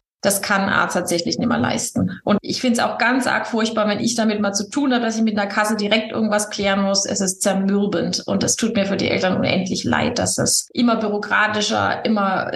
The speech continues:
diffiziler wird. Das kann man nicht mehr durchblicken. Da muss man im Grunde st-, studiert haben, ja, oder einen ganzen Tag nichts anderes machen. Also da sehe ich auch Luft, aber das, das können wir nicht lösen als Ärzte, Luft nach oben, dass diese Verfahren vereinfacht werden, dass auch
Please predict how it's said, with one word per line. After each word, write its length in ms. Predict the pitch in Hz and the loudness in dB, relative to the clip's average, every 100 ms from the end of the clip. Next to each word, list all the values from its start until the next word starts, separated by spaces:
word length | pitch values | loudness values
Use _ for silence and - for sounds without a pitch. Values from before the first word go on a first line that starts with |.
| - | -2
diffiziler 680 | 226 240 240 302 233 226 208 | 0 0 -2 0 0 0 0
wird. 180 | 220 214 | -2 -2
Das 160 | 208 | -4
kann 180 | - 247 | -2 0
man 140 | 254 220 | 2 2
nicht 160 | 190 | 0
mehr 80 | 196 | -2
durchblicken. 560 | 180 175 - 180 190 190 | -2 -4 -2 -2 -2 -2
Da 100 | 202 | 0
muss 200 | 208 220 | 0 0
man 100 | 202 | 0
im 60 | |
Grunde 220 | 202 208 | 0 0
st-, 340 | 208 214 - - 214 | 0 -4 -8 -8 -8
studiert 400 | 214 254 294 196 | -2 0 0 0
haben, 260 | 240 - | -2 -2
ja, 220 | 208 208 214 | -2 -2 0
oder 160 | 208 | 0
einen 140 | 208 220 | 0 0
ganzen 240 | 208 220 | 0 0
Tag 180 | 208 202 | 0 0
nichts 140 | 202 | 0
anderes 320 | 190 190 185 | 0 0 0
machen. 260 | - 190 196 - _ _ _ _ | 0 0 -2 -4 _ _ _ _
Also 180 | - 196 | -4 -4
da 300 | 202 196 202 | -2 0 0
sehe 180 | 202 214 | 0 -2
ich 140 | 208 | 0
auch 260 | - 214 226 | 0 0 0
Luft, 380 | 233 247 - - | 0 0 -4 -4
aber 160 | 190 | 0
das, 220 | 196 196 - | 0 -2 0
das 280 | 196 - | 0 0
können 300 | - 202 202 | -2 0 2
wir 100 | 220 | 2
nicht 160 | 233 247 | 2 2
lösen 320 | 233 233 226 | 2 2 2
als 160 | 208 208 | 0 -2
Ärzte, 440 | - 196 214 240 | 0 0 -2 -2
Luft 360 | 214 220 - - | 0 -2 -4 -4
nach 240 | 202 - | -4 -2
oben, 380 | - 185 190 202 | -4 0 0 2
dass 240 | - - | 0 -2
diese 280 | - 208 196 | -2 -2 0
Verfahren 680 | 202 185 190 - 190 190 220 | 0 -2 -2 -2 2 2 2
vereinfacht 680 | 226 - 175 202 196 180 - | -2 -2 0 0 -2 -6 -4
werden, 320 | 196 196 196 | 0 0 0
dass 180 | 196 190 | -2 0
auch 260 | - - | -2 -2